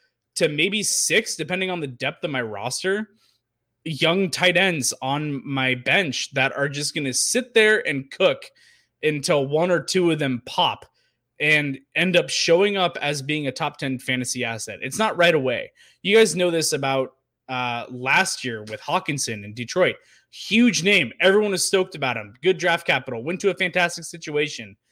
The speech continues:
Absolutely destroyed the Arizona Cardinals in week one because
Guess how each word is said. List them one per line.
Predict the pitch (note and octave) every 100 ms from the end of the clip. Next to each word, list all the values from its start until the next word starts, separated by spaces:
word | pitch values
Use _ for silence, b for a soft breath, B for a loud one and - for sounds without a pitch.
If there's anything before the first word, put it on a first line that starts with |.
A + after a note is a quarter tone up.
| _ _ _ _ -
Absolutely | G3+ G3+ A3 G#3+ F#3+
destroyed | C#3+ E3+ - - D#3 F#3+ G#3+ F3+
the | F3+
Arizona | F#3 F3+ F#3+ F3+
Cardinals | F#3 F3+ F3 D#3+
in | C#3+
week | E3+ -
one | D#3+ E3
because | D#3 F3 D#3+